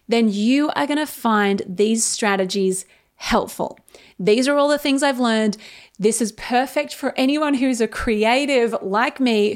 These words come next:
who is like, "I just wanna do the cool work and I don't wanna be pushy. I don't wanna be salesy." This is really gonna help you, okay?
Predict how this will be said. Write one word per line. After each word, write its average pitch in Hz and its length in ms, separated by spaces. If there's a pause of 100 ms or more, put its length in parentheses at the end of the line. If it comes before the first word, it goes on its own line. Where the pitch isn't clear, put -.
(120)
who 220 140
is 214 200
like, 202 320
"I 254 80
just 269 220
wanna 285 180
do 262 220
the 254 80
cool 285 340
work 262 400
and 233 100
I 226 60
don't 240 260
wanna 262 280 (260)
be 269 160
pushy. 269 480
I 220 60
don't 226 120
wanna 254 120
be 294 100
salesy." 233 720 (380)
This 262 180
is 247 80
really 262 180
gonna 214 200
help - 320
you, - 180 (140)
okay? 240 320